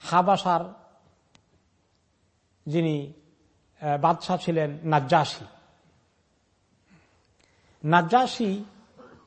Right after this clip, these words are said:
কাছে যখন সাহাবীরা এই কোরআনের বর্ণনা তুলে ধরলেন, তখন তিনি বুঝে ফেললেন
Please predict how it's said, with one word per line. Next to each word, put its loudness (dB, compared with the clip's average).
কাছে -2
যখন -2
সাহাবীরা -2
এই -2
কোরআনের 0
বর্ণনা 0
তুলে -4
ধরলেন, -4
তখন 0
তিনি -4
বুঝে -2
ফেললেন -10